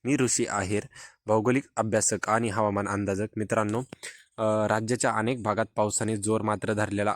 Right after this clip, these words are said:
आहे. मध्य महाराष्ट्र, त्याचबरोबर, अ, पश्चिम महाराष्ट्र, मराठवाडा या अनेक भागांमध्ये जोरदार स्वरूपाचा पाऊस देखील पडलेला आहे. आपला अंदाज शंभर टक्के खरा झालेला आहे. तर बघायला गेलं तर दोन्ही महासागरांमध्ये, अरबी समुद्रात देखील आणि बंगालच्या उपसागरात देखील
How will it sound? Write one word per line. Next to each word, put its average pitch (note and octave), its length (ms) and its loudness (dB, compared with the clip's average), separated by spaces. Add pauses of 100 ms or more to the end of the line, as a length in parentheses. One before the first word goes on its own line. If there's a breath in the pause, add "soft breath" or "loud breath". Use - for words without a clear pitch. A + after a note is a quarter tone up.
आहे. G#2 240 -4
मध्य G2+ 320 -2
महाराष्ट्र, G#2+ 580 -2 (500 loud breath)
त्याचबरोबर, A2 640 2
अ, A2 320 0
पश्चिम A2 420 -4
महाराष्ट्र, A2 460 0
मराठवाडा A2 640 2
या G#2+ 200 4
अनेक A2+ 220 -2
भागांमध्ये G#2 520 -2 (460 loud breath)
जोरदार A2+ 340 2
स्वरूपाचा A2 500 0
पाऊस A2 380 0
देखील A#2 360 -2
पडलेला G#2+ 400 0
आहे. A2 320 0
आपला A2+ 340 -4
अंदाज G#2 340 -2
शंभर G#2+ 320 -4
टक्के G#2 320 -4
खरा G#2 240 -2
झालेला G2 400 -2 (380)
आहे. G2+ 280 -4 (340 loud breath)
तर D#3 80 2 (100)
बघायला C#3 300 4
गेलं B2+ 260 0 (140)
तर B2+ 100 2
दोन्ही A#2 380 -2
महासागरांमध्ये, A2 1000 -2 (400 loud breath)
अरबी A2 260 0
समुद्रात A#2 380 0
देखील A2+ 380 -4
आणि A2+ 180 0
बंगालच्या G#2+ 460 -2
उपसागरात A2 400 -2
देखील A2 480 -4